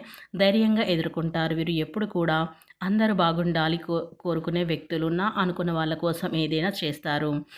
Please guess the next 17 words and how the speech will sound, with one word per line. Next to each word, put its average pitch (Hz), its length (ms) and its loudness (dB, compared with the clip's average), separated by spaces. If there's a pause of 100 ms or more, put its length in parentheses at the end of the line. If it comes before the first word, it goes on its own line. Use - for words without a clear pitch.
(260)
వారికి 208 340 2
ఏ 196 200 4
సమస్య 185 420 -2
వచ్చినా 165 300 -2
వీరు 160 160 -2
తోడుగా 185 560 -2
అయితే 156 280 -2
ఉంటారు. 160 440 -2
వీరు 160 160 0
ఎవరిని 160 420 2
మోసమైతే 156 640 -2 (400)
చేయరు. 165 260 2
కానీ 220 300 2
కొంతమంది 214 560 0
మాటలు 156 380 0
నమ్మి 156 200 -2
వేరే 185 440 -2